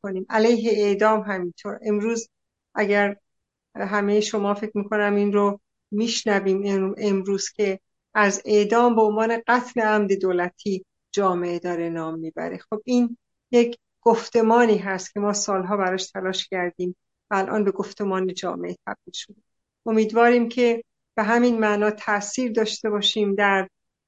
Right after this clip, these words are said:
پیروزی انقلاب زن، زندگی، آزادی و تضمین یک جامعهٔ خوشبخت و آزاد و مرفه.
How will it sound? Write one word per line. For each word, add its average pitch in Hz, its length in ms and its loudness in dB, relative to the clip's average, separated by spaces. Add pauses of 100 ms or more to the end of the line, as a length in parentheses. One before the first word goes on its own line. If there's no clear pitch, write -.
(200)
پیروزی 208 560 0
انقلاب 196 520 2
زن، 190 280 -4
زندگی، 185 480 -4
آزادی 185 540 -6
و 180 260 -2 (340)
تضمین 208 840 0 (280)
یک 214 220 0
جامعهٔ 185 500 -2
خوشبخت 202 720 -6
و 190 240 0 (360)
آزاد 185 420 -2
و 180 60 -4
مرفه. 170 300 -6